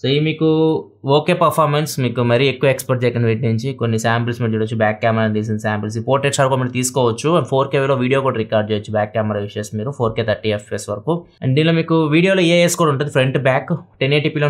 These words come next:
వర్క్ అయితే బ్యాక్ మీకు ఫోర్ కేలో ఏఎస్ ఉండదు, టెన్ ఎయిటీపీలో ఏఎస్ ఉంటుంది. ఫ్రంట్ మీకు టెన్ ఎయిటీపీ ఉంటుంది వీడియో క్వాలిటీ అయితే, ఏఎస్ వర్క్ అవుతుంది. Front మీరు, ఆ, eight megapixel camera,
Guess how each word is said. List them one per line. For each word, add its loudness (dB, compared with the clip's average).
వర్క్ -2
అయితే -4
బ్యాక్ 2
మీకు -6
ఫోర్ 0
కేలో 2
ఏఎస్ 0
ఉండదు, -2
టెన్ 0
ఎయిటీపీలో -2
ఏఎస్ -2
ఉంటుంది. -4
ఫ్రంట్ 0
మీకు -4
టెన్ 0
ఎయిటీపీ -2
ఉంటుంది -8
వీడియో -6
క్వాలిటీ -2
అయితే, -6
ఏఎస్ -4
వర్క్ -8
అవుతుంది. -6
Front 2
మీరు, 4
ఆ, 2
eight 0
megapixel 0
camera, 2